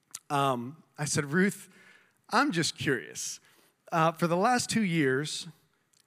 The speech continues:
every day, every Thursday at four thirty, you come through my check stand. Why?" And she started to cry.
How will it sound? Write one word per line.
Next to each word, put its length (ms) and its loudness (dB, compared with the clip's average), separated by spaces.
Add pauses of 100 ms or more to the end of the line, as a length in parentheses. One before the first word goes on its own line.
(120)
every 400 6
day, 520 2
every 280 2
Thursday 680 2 (180)
at 120 0
four 140 6
thirty, 300 2
you 80 -2
come 240 -2
through 320 2 (320)
my 160 -4
check 280 2
stand. 380 -2
Why?" 320 -4 (840)
And 120 -2
she 120 -2
started 340 -2
to 60 -10
cry. 320 -8